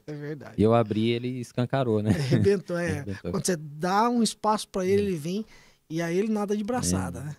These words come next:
Speaker 2: nada de braçada.
Speaker 1: <laughs>
Speaker 2: Mas é bom, é prazeroso
Speaker 1: É
Speaker 2: e
Speaker 1: bom demais.
Speaker 2: e é infinito, nunca acaba.
Speaker 1: É
Speaker 2: Isso é
Speaker 1: verdade.
Speaker 2: importante.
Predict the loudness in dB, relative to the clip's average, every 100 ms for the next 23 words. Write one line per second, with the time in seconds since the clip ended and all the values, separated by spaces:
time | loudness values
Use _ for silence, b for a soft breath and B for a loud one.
0 | _ -8 -4 -4 -2 0 2 0 2 2
1 | 2 -2 -8 _ -14 -2 0 2 2 2
2 | 0 0 -2 2 2 4 2 0 0 0
3 | -2 -4 -8 -12 -6 2 2 4 2 2
4 | 2 0 -2 -4 -10 -14 -14 -20 _ -14
5 | -10 -10 -12 -14 -10 -10 -10 -12 -4 B